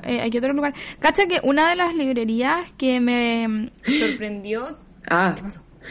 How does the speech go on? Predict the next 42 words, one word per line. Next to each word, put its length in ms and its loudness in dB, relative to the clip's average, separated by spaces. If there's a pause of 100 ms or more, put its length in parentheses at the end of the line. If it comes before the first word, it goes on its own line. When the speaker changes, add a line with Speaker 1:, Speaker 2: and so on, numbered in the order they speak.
(120)
Speaker 2:
No, 240 6
pensé 320 4
que 100 4
me 120 4
iba 120 4
a 40 4
decir 380 4
que 220 4
te 100 4
había 240 4
dicho 220 2
una 80 6
librería 380 4
que 100 4
ya 100 4
no 120 4
estaba, 480 2
y 60 0
como 260 0
que 80 2
me 80 0
asusté. 480 -4 (260)
Speaker 1:
Ah, 260 6
no, 300 4
no, 140 4
no, 120 4
no, 160 2
no. 140 2 (300)
No, 160 4
que 100 2
me 80 0
sorprendió 720 2
que, 720 -2
no, 220 0
que 80 -2
iba 120 6
a 40 4
decir 320 -2
que 120 0
no 160 -2
es 220 -4
como, 540 -2